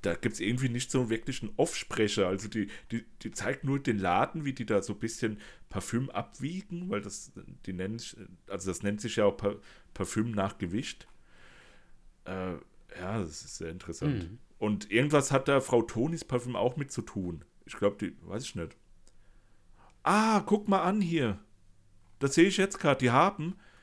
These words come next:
Speaker 1: den Volkswagen-Duft gemacht.
Speaker 2: Mm.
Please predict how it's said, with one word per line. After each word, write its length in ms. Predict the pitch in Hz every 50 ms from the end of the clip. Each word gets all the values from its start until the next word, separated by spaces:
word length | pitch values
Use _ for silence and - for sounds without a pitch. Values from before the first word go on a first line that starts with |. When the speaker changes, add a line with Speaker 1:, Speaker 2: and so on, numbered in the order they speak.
| - - - -
Speaker 1:
den 100 | 131 123
Volkswagen-Duft 1160 | - - - 202 - - - - 143 131 127 127 127 - 127 - - 123 113 - - - -
gemacht. 520 | 117 101 98 95 90 87 - - - - - - _ - - - -
Speaker 2:
Mm. 360 | 185 214 233 240 226 170 120